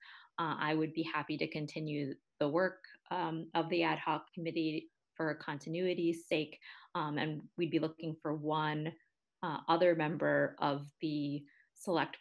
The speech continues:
board to serve on the ad hoc committee. Um, I had sent, uh, to the, uh, full select board, uh, a draft motion, um, to in-, to reconstitute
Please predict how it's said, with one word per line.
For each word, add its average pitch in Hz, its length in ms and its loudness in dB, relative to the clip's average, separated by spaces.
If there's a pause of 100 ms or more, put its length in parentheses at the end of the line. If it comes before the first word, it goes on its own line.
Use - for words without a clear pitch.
board 139 400 0 (320)
to 156 160 -2
serve 135 480 -2
on 143 160 -2
the 135 140 -4
ad 127 180 2
hoc - 300 -6
committee. - 420 -6 (400)
Um, 135 380 -4 (840)
I 196 40 4
had 196 220 2
sent, 170 360 2 (180)
uh, - 60 -4 (400)
to - 100 -6
the, 160 440 6 (720)
uh, 160 220 2
full 160 220 2
select 156 400 -2
board, 143 500 2
uh, 151 220 4 (640)
a 170 80 0 (180)
draft 147 560 4
motion, 156 760 0 (380)
um, 233 440 -4 (340)
to 180 140 0
in-, 160 280 0 (480)
to - 120 -2
reconstitute 160 1080 2